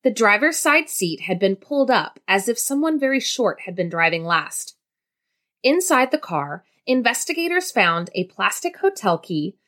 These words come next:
several empty drink bottles, a jacket, and a black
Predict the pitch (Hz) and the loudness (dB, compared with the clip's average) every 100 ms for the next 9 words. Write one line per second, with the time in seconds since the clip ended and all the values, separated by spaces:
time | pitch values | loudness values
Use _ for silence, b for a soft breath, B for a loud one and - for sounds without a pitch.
0 | _ - - 240 240 311 - 233 240 277 | _ -10 0 0 2 0 0 -4 -2 -2
1 | - 226 214 180 151 151 196 - - _ | 0 0 0 0 0 -2 -8 -12 -18 _
2 | - 208 - 247 302 - 151 - _ _ | -2 -2 2 2 2 0 -2 -2 _ _
3 | _ 294 339 359 359 294 - 196 226 - | _ 0 2 0 0 -2 0 0 0 -2